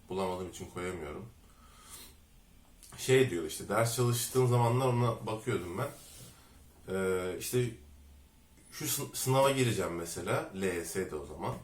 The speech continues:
L S Y'ye gireceğim. Ee, şu kadar net yapmam gerekiyor. Yapmam lazım. Şimdi bu içinizde hem bir direnç oluşturuyor hem de bir stres oluşturuyor. Bu sizin enerjinizi yemiyor ve, e, bu, bunu başarmak için gereken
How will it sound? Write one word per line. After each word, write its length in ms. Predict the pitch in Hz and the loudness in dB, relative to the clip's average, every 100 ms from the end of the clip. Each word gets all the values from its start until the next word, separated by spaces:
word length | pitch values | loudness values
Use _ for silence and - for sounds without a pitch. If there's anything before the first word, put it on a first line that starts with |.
| - - - - - | -16 -20 -20 -18 0
L 200 | 117 131 | 4 4
S 160 | 131 131 | 4 4
Y'ye 100 | 131 | 4
gireceğim. 460 | 143 127 101 110 - - _ - _ _ - - _ _ _ - | 2 0 2 2 0 -4 _ -20 _ _ -20 -20 _ _ _ -10
Ee, 240 | 90 92 | -6 -6
şu 260 | - - 127 | -6 -4 4
kadar 220 | 135 127 | 6 6
net 200 | 127 117 | 4 4
yapmam 380 | 107 107 104 95 | 0 0 -2 -2
gerekiyor. 440 | 80 76 - 76 - - - - - _ - _ | -4 -8 -10 -12 -12 -20 -20 -20 -20 _ -20 _
Yapmam 400 | 95 98 98 95 | -4 -2 -2 -2
lazım. 280 | 80 71 - - _ _ - _ - - - | -4 -8 -14 -20 _ _ -20 _ -20 -20 -6
Şimdi 200 | 127 131 | -2 2
bu 80 | 151 | 2
içinizde 420 | 151 151 143 123 | 2 0 2 4
hem 220 | 127 156 | 4 2
bir 100 | 170 | 2
direnç 340 | 175 180 180 | 6 6 4
oluşturuyor 420 | 170 170 - 175 160 | 0 -2 0 0 0
hem 180 | 147 | -2
de 80 | 147 | -2
bir 40 | - | 0
stres 420 | - - 120 113 | 0 2 0 0
oluşturuyor. 480 | 80 80 - 78 - - - - - - | -6 -10 -10 -8 -8 -12 -20 -20 -20 -12
Bu 140 | 135 139 | -4 -2
sizin 400 | 139 143 151 - | 0 -2 -4 -2
enerjinizi 560 | 110 113 110 117 117 | 4 4 4 2 2
yemiyor 380 | 131 135 147 143 | 2 2 0 0
ve, 220 | 139 135 - - - - - - - 82 | 2 -2 -4 -18 -20 -20 -20 -20 -16 -8
e, 60 | 87 85 85 82 78 - - 117 | -4 -2 -2 -4 -6 -8 -10 -4
bu, 200 | 117 98 | -4 -4
bunu 380 | 123 113 131 147 | -8 -2 0 2
başarmak 560 | 139 123 131 127 147 123 | 2 4 4 4 2 -2
için 240 | - 123 | 0 2
gereken 520 | 110 110 110 113 107 | 4 4 2 2 0